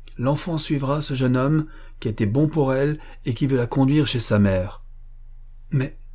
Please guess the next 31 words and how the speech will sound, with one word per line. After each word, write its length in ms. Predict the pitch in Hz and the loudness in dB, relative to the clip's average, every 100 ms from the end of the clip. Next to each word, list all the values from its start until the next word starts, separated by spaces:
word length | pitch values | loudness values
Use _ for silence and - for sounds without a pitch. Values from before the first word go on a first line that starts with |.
| - | -16
Stepan 520 | - - 131 120 147 147 | -12 -6 -6 -2 -2 -2
Petrovitch, 760 | 151 - 156 160 156 - - - - - - | -2 -2 2 4 2 -4 -10 -16 -16 -16 -8
seul, 600 | - - 170 180 185 - - - - - - | -2 2 2 4 0 -2 -14 -18 -18 -18 -16
j'ai 180 | - 127 | -4 -2
droit 240 | 135 147 | 0 0
de 120 | 147 139 | 0 0
juridiction 680 | 151 143 139 143 - 151 | 2 0 0 -2 -2 0
dans 160 | 135 113 | 0 -2
ce 140 | 117 | 0
domaine 460 | 107 107 107 104 104 | 2 4 4 2 0
qui 100 | 117 | 0
est 80 | 156 | 2
à 60 | |
moi, 400 | 160 147 147 - - - - - - - - | 6 4 2 -6 -16 -16 -16 -18 -18 -18 -8
et 60 | 123 | -2
je 120 | 143 | 0
veux 200 | 147 190 | 2 0
que 140 | 196 175 | -2 -4
ce 140 | 170 | -2
jeune 220 | 156 156 | 0 2
homme 180 | 165 175 | 2 2
emmène 300 | 160 156 156 | 2 4 4
la 100 | 151 | 2
petite. « 440 | - 131 120 - - - - - - - - - - - | 2 0 0 -8 -14 -16 -16 -16 -16 -16 -16 -16 -14 -4
Vous 100 | 165 | 0
pouvez 340 | 170 151 127 | 2 4 4
être 220 | 120 - | 2 0
sans 280 | 113 120 104 | -2 0 2
inquiétude, 520 | 101 107 98 117 101 | 0 0 0 2 0
Boris 380 | 92 92 92 - | 0 -2 -4 -2
Ivanovitch, 760 | 104 101 98 98 98 - - | 0 2 2 2 0 0 -4